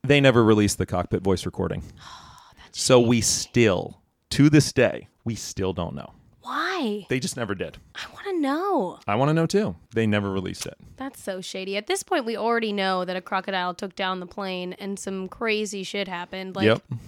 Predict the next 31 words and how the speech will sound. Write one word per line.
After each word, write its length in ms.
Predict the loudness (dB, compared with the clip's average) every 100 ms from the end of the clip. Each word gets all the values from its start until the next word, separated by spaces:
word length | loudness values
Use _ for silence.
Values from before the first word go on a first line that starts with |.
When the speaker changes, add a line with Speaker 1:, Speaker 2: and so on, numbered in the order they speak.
| -18 -20 -20 _ _ _ _ -20
Speaker 2:
c-, 60 | -6
we 80 | -2
Speaker 1:
Yeah. 80 | 0
Speaker 2:
could 140 | 0
get 140 | -2 -2
some 140 | 0
voice 280 | 0 -2 -4
audio 340 | -6 -6 -6 -6
in 80 |
there. 120 | -4 -4
That'd 140 | -4
be 100 | -4
really 220 | -4 -6
nice. 400 | -10 -14 -14 -18 _ -20 -4
Speaker 1:
So 260 | 4 6
Phil 220 | 6 6
Air 140 | 8 6
went 140 | 4 2
out, 140 | -2 _ _
went 160 | -4 -2
out 80 | -4
of 80 | -4
business 360 | -6 -6 -10
a 60 | -10
few 180 | -10 -10
months 180 | -10 -14
after 220 | -16 -16
that. 140 | -16 -16
Speaker 2:
That's 220 | -18 -18 -20
a 60 |
bummer. 300 | -20 -20 -20